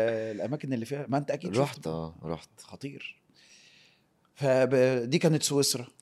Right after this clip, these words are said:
Speaker 2: دي كانت سويسرا.
Speaker 1: ماشي.
Speaker 2: فانا برضو كنت محظوظ بصراحه ان انا عشت في سويسرا سنه ونص.
Speaker 1: مم.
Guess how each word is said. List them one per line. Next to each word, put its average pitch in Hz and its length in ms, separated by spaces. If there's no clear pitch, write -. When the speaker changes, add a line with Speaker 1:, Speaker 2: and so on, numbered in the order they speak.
Speaker 2:
دي 104 120
كانت 113 240
سويسرا. - 400
Speaker 1:
ماشي. 120 200
Speaker 2:
فانا 180 120
برضو 185 240
كنت 143 160
محظوظ 113 320
بصراحه 139 240
ان 151 60
انا 151 100
عشت 165 220
في 107 100
سويسرا 151 360
سنه 147 320
ونص. 190 240
Speaker 1:
مم. - 80